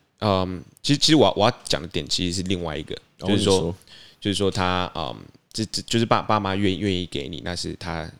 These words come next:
Speaker 1: 他爱你的，对你的付出。
Speaker 2: 是啊。
Speaker 1: 那，那你，呃，你，你如果觉得说，就是你自己的钱，当然，当-，当然是你自己的选择。就像他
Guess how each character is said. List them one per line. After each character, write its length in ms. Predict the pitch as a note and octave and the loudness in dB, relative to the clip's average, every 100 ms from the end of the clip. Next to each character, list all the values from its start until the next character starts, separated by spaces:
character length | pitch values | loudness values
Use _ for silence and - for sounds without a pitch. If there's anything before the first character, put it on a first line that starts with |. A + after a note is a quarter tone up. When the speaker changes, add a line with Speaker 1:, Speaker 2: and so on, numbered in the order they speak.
| _ | _
Speaker 1:
他 120 | - | -8
爱 180 | - F2 | -4 -6
你 160 | C#2 - | -6 -12
的， 100 | - | -10
对 180 | - F2 | -6 -6
你 80 | |
的 60 | - | -8
付 200 | - F#2 | -10 -10
出。 240 | - E2 - | -8 -10 -8
Speaker 2:
是 160 | - E2 | -6 -4
啊。 160 | B1+ D2 | -6 -4
Speaker 1:
那， 180 | G2 F#2 | -4 -4
那 260 | G2+ F#2+ F2 - | -4 -4 -6 -12
你， 260 | C2 F2 - _ _ | -16 -16 -16 _ _
呃， 260 | - C#2 A#1 - - _ - | -8 -8 -8 -14 -20 _ -14
你， 140 | G2+ - - | -12 -12 -6
你 120 | A2 | -2
如 140 | A2 | 2
果 160 | C#3+ A#2 | 2 2
觉 180 | D#2+ G#2 | 0 2
得 120 | G#2 | 2
说， 340 | F#2 G#2 G#2 - _ | 2 2 0 -2 _
就 140 | D3 | 0
是 120 | C#3+ | 2
你 200 | B2+ G2+ | 2 0
自 120 | G2+ E3 | 0 4
己 60 | |
的 80 | A#2 | 4
钱， 160 | F2 F2 | 2 -2
当 100 | G2 | -4
然， 80 | |
当-， 100 | F2+ F#2 | -4 -4
当 120 | G#2 | -2
然 100 | F2 | -2
是 80 | F2+ | -4
你 80 | D#2 - | -8 -8
自 120 | - | -6
己 80 | D2+ | -4
的 80 | B1 | -6
选 220 | - - | -10 -10
择。 120 | - - - _ _ _ - | -12 -14 -18 _ _ _ -6
就 80 | |
像 120 | G#2+ G2+ | -2 0
他 180 | - | 2